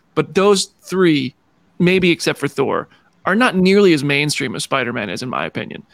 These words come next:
and Tom Holland. Uh, I, I just think that the, the, the, the momentum, like, it used to be like, all right, well, if you wanna make a successful Spider-Man movie after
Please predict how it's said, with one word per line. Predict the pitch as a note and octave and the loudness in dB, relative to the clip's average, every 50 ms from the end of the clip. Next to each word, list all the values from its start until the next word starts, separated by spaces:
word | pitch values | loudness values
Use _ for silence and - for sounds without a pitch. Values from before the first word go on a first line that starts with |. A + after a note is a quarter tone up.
| _ _ - | _ _ -6
and | E3 E3 D#3+ | -4 -2 -2
Tom | C#3+ D#3 D3 - C#3+ | -2 0 0 0 0
Holland. | C#3 B2+ F2+ C2+ B1 - - - _ _ - - _ _ _ - | 0 -2 -2 -2 -4 -8 -12 -16 _ _ -20 -20 _ _ _ -6
Uh, | - A#2+ G2+ F#2 - - - _ _ _ _ _ _ | -4 -2 -2 -2 -4 -6 -10 _ _ _ _ _ _
I, | - - - _ | -8 -8 -6 _
I | D#3+ D3+ | -6 -4
just | C3+ C#3 D#3 D3+ D3 - | 0 0 0 0 0 -2
think | - D#3 D3 C#3 | -2 -4 -2 0
that | D3 C#3+ - - - _ _ _ _ - | -2 -2 -2 -4 -10 _ _ _ _ -4
the, | D#3 C#3 | -4 -4
the, | - - D#3 C#3 | -2 -2 -4 -4
the, | - - D3 D3 A#2 G#2+ - - | -2 -2 0 0 0 0 0 -2
the | C3+ C3+ | -4 -4
momentum, | A#2+ C3+ C#3+ D3 D#3+ F#3 G3 E3+ D#3 D3 | -2 -2 -2 -2 -2 -2 -2 -4 -6 -6
like, | C3+ C#3 - | -6 -6 -6
it | C3 | -6
used | C#3 E3+ A3+ A#3+ A3+ | -4 -2 -2 -2 -2
to | - | -2
be | E3 E3 | -2 -2
like, | D3 C#3+ C#3 | 0 0 -2
all | C3+ | -2
right, | C3+ B2 B2 | -2 -2 -2
well, | A2 B2 B2+ | -2 -2 -2
if | C3+ - | -2 0
you | D#3 D#3 | -2 0
wanna | D#3+ F3+ F3+ E3 | 0 0 0 0
make | D#3+ D#3+ D#3 - | -2 -2 -2 -2
a | |
successful | D3+ - D#3+ D3 - D#3+ D#3 D3 D#3 C#3+ | -2 -4 -4 -2 -2 -2 -2 -2 -4 -4
Spider-Man | - - E3+ F3 F3 D#3+ D3 C#3+ | -4 -2 -2 0 0 -2 -2 -2
movie | C#3+ C#3+ C3+ C#3+ A2+ | -2 -2 -2 -2 -2
after | B2+ C3 C#3+ - - D3 D3 C#3+ D3 | -2 -4 -6 -4 -2 -2 -2 -2 -2